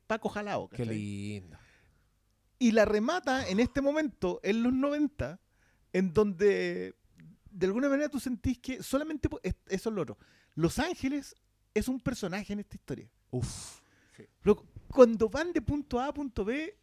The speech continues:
Speaker 1: ¿no es como en veinticuatro que, que el loco cruzaba Los Ángeles en quince minutos? No, <laughs> esta weá de verdad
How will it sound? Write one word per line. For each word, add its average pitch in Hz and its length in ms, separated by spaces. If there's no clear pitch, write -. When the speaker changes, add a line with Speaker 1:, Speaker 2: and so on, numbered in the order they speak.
Speaker 1:
¿no 170 140
es 233 60
como 277 160
en 285 100
veinticuatro 269 560
que, 254 340
que 233 80
el 214 140
loco 247 460
cruzaba 247 360
Los 233 140
Ángeles 247 340
en 208 100
quince 254 280
minutos? 311 320
No, 220 120
<laughs> - 200
esta - 360
weá 285 240
de 247 220
verdad 233 680